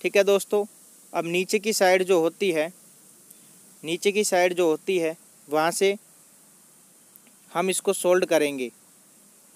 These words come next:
क्योंकि इस jack की जो सपोर्ट वाली pin होती हैं जिनको हम solder कर, सोल्डरिंग करते हैं तो वो नीचे की तरफ निकल आती है।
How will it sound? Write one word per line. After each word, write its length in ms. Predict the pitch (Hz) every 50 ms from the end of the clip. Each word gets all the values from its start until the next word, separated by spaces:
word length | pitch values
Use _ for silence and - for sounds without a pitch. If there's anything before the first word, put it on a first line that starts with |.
| _ _ _ - - - - -
क्योंकि 320 | - 165 170 - - 202 202
इस 180 | 190 208 185 - - - -
jack 260 | - 165 170 170 - -
की 120 | 208 202
जो 240 | 160 175 180 185 190 - - - - - - -
सपोर्ट 400 | - - - - 180 185 208 208 214
वाली 300 | 190 185 185 190 190 196
pin 180 | - - 196 190
होती 340 | 185 180 180 170 - 202 185
हैं 200 | 175 170 175 196 - _ - - _ - - - - _
जिनको 260 | - 175 180 175 - 190
हम 80 | 185 185
solder 340 | - 185 180 180 185 196 180
कर, 200 | - 185 170 165 - - - _ _ _ _ _ _ _ _ - - - - - - - - -
सोल्डरिंग 400 | - 175 180 185 196 196 208 202
करते 300 | - 196 185 180 - 196 185
हैं 160 | 185 190 226 - - - - _ _ - - - _ _ _ _ - - _ _ _ _ _ _ _ _ _ _ _ - _ _ - - - - - - - - _ - - - - _ - - _ _ _ - _ - - -
तो 80 | - 165
वो 120 | 165 170 175
नीचे 280 | 175 175 180 165 - 185
की 100 | 175 185 -
तरफ 340 | - 175 180 185 - -
निकल 240 | 180 165 - 160 156 151
आती 300 | 147 139 - - 143 135
है। 160 | 139 127